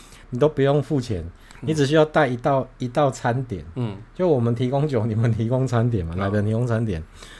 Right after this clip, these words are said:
Speaker 1: 然后你就可以来喝阿黑去年整年喝过的各种酒款。
Speaker 2: 嗯，今年的酒款
Speaker 1: 有三十种以上。<laughs> 我很怀疑有没有人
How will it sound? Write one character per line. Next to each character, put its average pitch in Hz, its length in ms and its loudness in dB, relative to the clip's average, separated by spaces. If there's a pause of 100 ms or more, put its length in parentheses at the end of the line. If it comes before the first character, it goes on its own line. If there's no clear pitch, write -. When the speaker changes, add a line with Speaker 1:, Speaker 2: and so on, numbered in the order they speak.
(120)
Speaker 1:
然 131 120 -2
后 143 100 4
你 110 200 0
就 143 180 0
可 127 160 -2
以 123 140 0
来 98 200 -2
喝 110 460 -4 (680)
阿 127 160 0
黑 127 220 0
去 127 280 -2
年 90 300 -4 (300)
整 107 200 -2
年 98 220 -4
喝 120 220 -2
过 117 200 -2
的 92 280 -6 (340)
各 127 160 -2
种 95 240 -4
酒 92 220 -6
款。 104 260 -10 (160)
Speaker 2:
嗯， 104 180 -10 (520)
今 170 160 -4
年 139 140 -4
的 110 40 -10
酒 113 160 -6
款 117 220 -10 (720)
Speaker 1:
有 123 180 -2
三 143 260 0
十 143 100 0
种 117 240 0
以 95 60 -4
上。 110 260 0 (720)
<laughs> - 760 -6
我 180 140 4
很 156 140 4
怀 135 220 4
疑 170 160 2
有 143 100 4
没 120 160 0
有 156 160 4
人 101 180 2